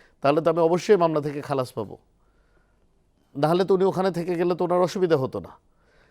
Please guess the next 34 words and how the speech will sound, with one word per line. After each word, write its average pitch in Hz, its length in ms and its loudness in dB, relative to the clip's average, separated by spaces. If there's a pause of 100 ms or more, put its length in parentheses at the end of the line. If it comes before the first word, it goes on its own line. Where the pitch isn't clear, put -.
(160)
উনি 123 160 -4
দেশের 131 320 -2
কথা 175 220 -2
ভেবে, 165 240 -2
দেশের 139 340 -4
আইনের 123 380 -2 (260)
প্রতি 127 320 -8
যে 120 180 -4
উনি 120 180 -6
শ্রদ্ধাশীল, 151 600 -6 (360)
এটা 127 220 0
প্রদর্শন 175 480 -4
করে 165 140 -2
এবং 147 240 -4
দেশবাসীর 143 520 -2
উপরে 160 320 -4
উনি 151 180 -4
যে 139 80 -2
আস্থা 127 280 -2
রাখেন, 110 300 -4 (460)
এটার 143 320 -2
উপর 180 180 -2
বেসিস 139 360 -6
করেই 185 220 -2
কিন্তু 175 180 -6
উনি 165 120 -4
দুই 139 160 -4
হাজার 135 240 -2
আঠারো 139 280 -4
সালে 175 260 -6
নিজে 147 300 -4
স্বেচ্ছায় 160 520 -4 (1000)
এই 165 280 0 (560)
যে 127 400 0